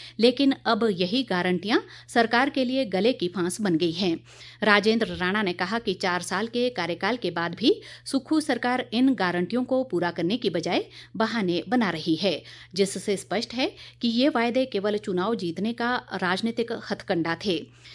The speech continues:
हिमकेयर योजना को लेकर राजेंद्र राणा ने कहा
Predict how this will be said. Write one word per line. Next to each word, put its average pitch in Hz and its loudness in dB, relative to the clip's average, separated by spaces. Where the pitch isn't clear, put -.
हिमकेयर 214 6
योजना 185 -2
को 196 -4
लेकर 185 0
राजेंद्र 185 0
राणा 175 0
ने 170 0
कहा 165 2